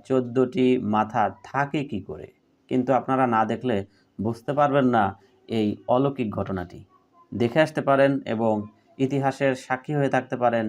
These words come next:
এই খেজুর গাছের সাথে। বিস্তারিত দেখুন, আশা নয় বিশ্বাস রাখি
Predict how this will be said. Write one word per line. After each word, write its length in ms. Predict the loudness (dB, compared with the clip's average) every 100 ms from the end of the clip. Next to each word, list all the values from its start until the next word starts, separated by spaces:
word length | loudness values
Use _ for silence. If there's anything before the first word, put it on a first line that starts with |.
| -6 -6
এই 160 | -4 -4 -6
খেজুর 360 | -4 -2 0 0
গাছের 360 | 0 -2 -8
সাথে। 380 | -8 -8 -6 -8 -16 -18 -20 -20 -4
বিস্তারিত 420 | -2 0 -2 -2
দেখুন, 400 | -2 -2 -2 -2 -2 -6 _ _
আশা 260 | -10 -4 -2
নয় 200 | 0 0
বিশ্বাস 340 | -2 -6 -8 -4
রাখি 280 | -6 -4